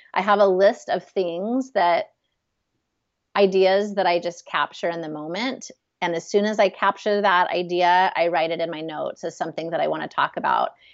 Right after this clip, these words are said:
And it could be as simple as, um,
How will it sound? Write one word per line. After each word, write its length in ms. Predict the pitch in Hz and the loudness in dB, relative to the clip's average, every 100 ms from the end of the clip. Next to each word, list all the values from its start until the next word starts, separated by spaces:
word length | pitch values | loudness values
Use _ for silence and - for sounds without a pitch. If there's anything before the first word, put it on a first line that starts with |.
| - | -2
And 100 | 226 | 0
it 120 | 220 | 0
could 200 | - 311 | 2 4
be 180 | 349 302 | 4 4
as 240 | - 208 | 2 0
simple 360 | - 214 214 202 185 | 0 0 4 2 4
as, 540 | 180 175 170 170 - - | 2 2 2 -2 -8 -8
um, 480 | 165 156 147 160 | -6 -6 -6 -10